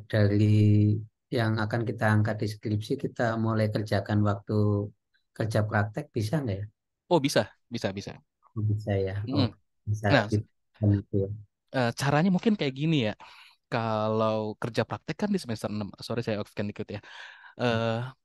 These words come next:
Speaker 2: kebetulan kan ada adik saya kuliah di informatika <laughs> sini nih, ada adik saya. Dia mau ngambil kerja praktek di semester enam. Terus saya cek S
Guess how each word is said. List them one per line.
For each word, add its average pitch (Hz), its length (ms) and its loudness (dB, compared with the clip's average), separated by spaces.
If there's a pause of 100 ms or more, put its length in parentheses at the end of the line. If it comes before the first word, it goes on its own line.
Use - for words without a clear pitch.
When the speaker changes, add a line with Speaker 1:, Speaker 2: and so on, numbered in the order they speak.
(480)
Speaker 2:
kebetulan 127 480 -2 (800)
kan 156 160 0
ada 131 240 4
adik 107 160 0
saya 104 240 -4
kuliah 104 340 0
di 104 100 -2
informatika 117 640 -2
<laughs> - 60 -4
sini 120 180 -2 (140)
nih, 117 120 -4 (180)
ada 110 160 2
adik 110 160 -2
saya. 104 200 0 (560)
Dia 160 120 8
mau 170 80 4
ngambil 143 280 6
kerja 123 200 2
praktek 113 340 -2
di 123 60 -4
semester 113 380 -2
enam. 107 240 -4
Terus - 200 -4
saya 123 220 2
cek - 160 -4 (480)
S 117 140 -2